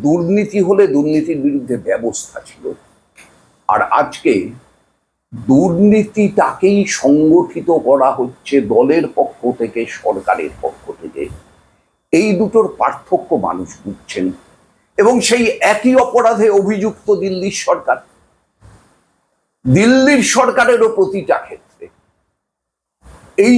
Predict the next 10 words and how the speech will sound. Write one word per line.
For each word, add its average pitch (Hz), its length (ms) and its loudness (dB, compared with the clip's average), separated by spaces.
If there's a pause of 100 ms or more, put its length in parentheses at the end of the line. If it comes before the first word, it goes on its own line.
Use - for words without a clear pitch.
যে 277 120 4 (420)
বিমানবন্দরে 220 800 2 (120)
বিস্ফোরণটা 202 720 -2
হলো, 151 240 0
ওই 139 140 2 (100)
বিমানবন্দরের 185 1000 0 (460)
মেইনটেন্যান্সের 190 840 2
দায়িত্ব 175 300 -2 (140)
কার? 110 180 2 (340)
আদানি 143 420 2